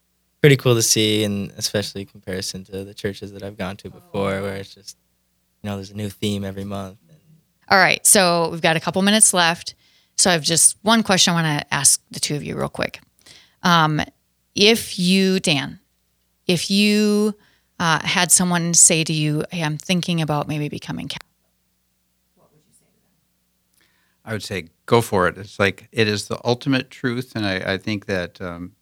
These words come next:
Speaker 3: on, there's, there's certain things on life that, that are, are just worth following. And I think that the, the Catholic Church is the one true church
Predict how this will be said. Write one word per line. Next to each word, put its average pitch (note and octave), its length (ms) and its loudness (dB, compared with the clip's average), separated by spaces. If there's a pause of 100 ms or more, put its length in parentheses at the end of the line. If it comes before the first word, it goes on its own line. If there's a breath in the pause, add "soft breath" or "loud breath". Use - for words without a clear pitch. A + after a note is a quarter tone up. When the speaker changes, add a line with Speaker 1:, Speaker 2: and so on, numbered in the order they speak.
(320)
Speaker 3:
on, G2 280 -4 (420)
there's, - 300 -4 (100)
there's A#2 180 -6
certain - 880 -4
things C#3+ 320 2
on A2 120 4
life A2+ 360 2
that, G2+ 280 -6
that F#2 280 -4
are, F2+ 260 -4 (160)
are F#2 180 -2
just F#2+ 360 -14 (760)
worth A2 220 2
following. G#2+ 560 2
And - 100 -8
I G2 60 -2
think A2 340 -8 (120)
that F#2 260 -6 (120)
the, G2 120 -10 (260)
the G2+ 120 -8
Catholic A2+ 500 -8
Church G#2 340 -8
is G2 80 -20
the F2+ 100 -10
one G2+ 400 -2
true A2+ 720 -6
church - 560 -12